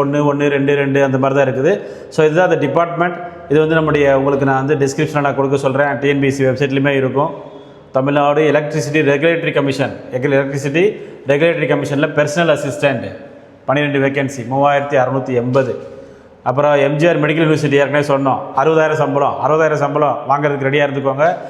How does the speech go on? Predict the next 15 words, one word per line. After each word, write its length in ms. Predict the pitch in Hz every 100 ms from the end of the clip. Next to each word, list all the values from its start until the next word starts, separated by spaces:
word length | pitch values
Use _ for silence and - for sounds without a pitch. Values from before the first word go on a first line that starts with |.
| - -
அறுபதாயிரம் 420 | 127 151 151 147 147
சம்பளம் 260 | 139 143
வாங்குறதுக்கு 340 | 135 139 135 131
ரெடியா 160 | 147
இருந்துக்கோங்க. 380 | 139 131 131 135 151
மெ-, 220 | 135 135 131
எம் 100 | 139
ஜி 60 |
ஆர் 120 | 151 139
மெடிக்கல் 200 | 135 143
யூனிவர்சிட்டி 420 | 135 123 123 147 180 175 - - - - - - -
மூவாயிரத்தி 520 | 143 151 156 156 151 151
எழுநூத்தி 240 | 139 139
தொண்ணூத்தி 260 | 135 147 143 131
மூணு 160 | 147